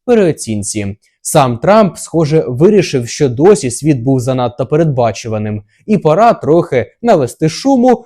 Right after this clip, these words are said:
у глобальній безпеці. Найімовірніше, суперечка вирішиться в режимі якихось дипломатичних переговорів або обуреної мирної аргументації на міжнародних майданчиках. Якими б не були кінцеві рішення, один висновок зрозумілий.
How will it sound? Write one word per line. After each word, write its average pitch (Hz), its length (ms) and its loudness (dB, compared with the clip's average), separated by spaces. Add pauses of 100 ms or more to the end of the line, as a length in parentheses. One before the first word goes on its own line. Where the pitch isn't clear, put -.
(120)
у 254 120 0
глобальній 101 580 -2
безпеці. 95 720 -10 (400)
Найімовірніше, 226 800 2
суперечка 156 580 -2
вирішиться 160 720 0
в 175 100 -2
режимі 233 600 0 (180)
якихось 190 440 0
дипломатичних 208 720 -6
переговорів 202 880 0 (140)
або 139 320 2
обуреної 123 600 0
мирної 120 460 -2
аргументації 175 960 -4 (180)
на 262 100 -4
міжнародних 110 640 -4
майданчиках. 98 800 -8 (320)
Якими 285 340 2
б 165 60 2
не 185 100 0
були 214 220 0
кінцеві 170 440 -2
рішення, 151 460 -2
один 147 240 2
висновок 131 460 -2
зрозумілий. 131 760 -2